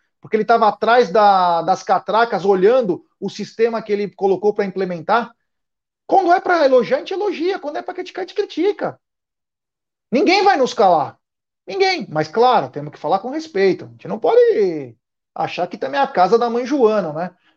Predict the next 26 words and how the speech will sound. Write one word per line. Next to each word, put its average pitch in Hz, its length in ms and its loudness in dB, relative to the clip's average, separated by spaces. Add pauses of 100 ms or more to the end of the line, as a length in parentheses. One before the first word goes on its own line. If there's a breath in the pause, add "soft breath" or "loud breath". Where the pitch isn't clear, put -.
Mas 165 320 -2
vamos, 170 500 0
a 226 60 4
gente 233 160 0
cobra 262 400 2
sim. 269 380 -12 (560)
Um - 140 -6
abraço 180 380 4
também 175 240 -4
pro - 120 -16
pessoal 170 240 -2
da - 100 2
Tupi 185 260 -2
A 160 40 4
B 147 160 -2
C 160 240 -4
aí. 160 320 -2 (420)
Grande 208 560 0 (120)
Vitor 180 340 -4
Manuel 160 560 2
também 147 260 -10
chegando 160 340 -8
na 147 140 -8
área. 190 340 -2 (1500)
Continuando, 269 720 2
né? 226 240 -8